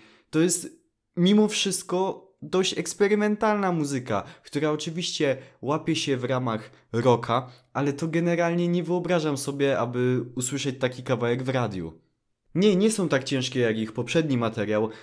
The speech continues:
ale to dalej nie oznacza, że jest to typowy, rockowy, najbardziej sztampowy możliwy kawałek tylko po to, żeby dostał radio play, bo to dalej jest mimo wszystko mocno eksperymentalna muzyka.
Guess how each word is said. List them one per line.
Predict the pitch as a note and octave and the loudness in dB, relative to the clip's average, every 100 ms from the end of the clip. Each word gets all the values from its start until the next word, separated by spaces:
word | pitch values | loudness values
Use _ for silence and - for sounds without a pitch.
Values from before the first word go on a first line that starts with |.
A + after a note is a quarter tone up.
| - | -6
ale | B2+ C#3+ | 0 0
to | E3+ | 2
dalej | E3 D#3+ D#3+ | 4 4 4
nie | D3 | 4
oznacza, | C#3+ C#3+ C#3 D3 | 2 2 0 0
że | B2+ C3 | 0 2
jest | B2+ B2 - | 0 -2 0
to | B2 A#2+ - | 0 0 -6
typowy, | C#3+ B2+ C3+ B2 B2 B2 B2 | -6 0 0 2 4 6 6
rockowy, | A#2+ B2 B2 A#2+ A#2+ A#2+ A#2 A2+ | 4 0 0 0 0 0 0 -2
najbardziej | A2+ A#2 A#2+ A#2+ | -2 0 -2 -2
sztampowy | A2+ B2+ B2 B2 A#2+ | -6 -4 -4 -4 -2
możliwy | A2+ A2+ B2 A#2 | -4 -6 -6 -6
kawałek | A#2 A2+ A#2 A2+ | -4 -2 -2 -4
tylko | B2 B2 | -6 -4
po | A#2 A#2+ | -4 -4
to, | A#2+ | -4
żeby | A2 G#2 | -4 -4
dostał | A2 A2+ - A2+ | -4 -4 -2 -2
radio | B2 A#2+ A2 G2 | 2 0 0 -4
play, | G2+ F#2 F2+ - - - | -4 -6 -6 -12 -18 -8
bo | B2+ | -4
to | C3+ | -2
dalej | C#3+ D3+ D3+ | 0 2 2
jest | C#3+ C#3+ | 2 0
mimo | C#3+ C3+ | -2 -2
wszystko | C#3+ - C#3 | -6 -6 -4
mocno | C#3+ C#3+ - | -2 -2 -2
eksperymentalna | C3 B2+ B2+ A#2+ A#2 A2 A2 G#2 | -4 -2 -2 0 -2 0 0 0
muzyka. | G2 F#2 F#2 - E2+ - | -4 -6 -6 -8 -12 -12